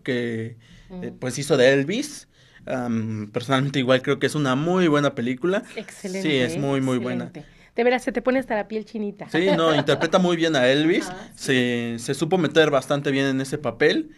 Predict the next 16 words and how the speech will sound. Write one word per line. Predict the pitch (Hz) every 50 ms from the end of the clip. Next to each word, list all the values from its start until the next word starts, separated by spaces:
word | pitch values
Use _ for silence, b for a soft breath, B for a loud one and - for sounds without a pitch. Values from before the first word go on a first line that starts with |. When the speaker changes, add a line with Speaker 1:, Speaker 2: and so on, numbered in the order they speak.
| B B B B B B B -
Speaker 1:
Y | 120 117 117 117 113 113 110 107 107 107 110
igual | 110 123 135 139 151 156 160 147 135 123 117
ganó | 135 123 123 135 139 139
el | 135 127
Globo | 131 143 151 151 139 127
de | 131
Oro | 135 139 139 131
recientemente | 123 123 113 - 143 135 127 131 123 123 135 139 139 143 143
por | 143 - 131 123 120 120 120 113 123
este, | 127 127 127 - - - 127 120 113 113 113 - - b b b b b b b b
esta | 139 135 - 143
interpretación | 135 127 143 123 117 - 131 - 135 120 - - 147 139 139
del | 127 123 120 117 117 117
Rey | 117 131 135 135 123
del | 123 113 113
Rock. | 123 151 185 - - -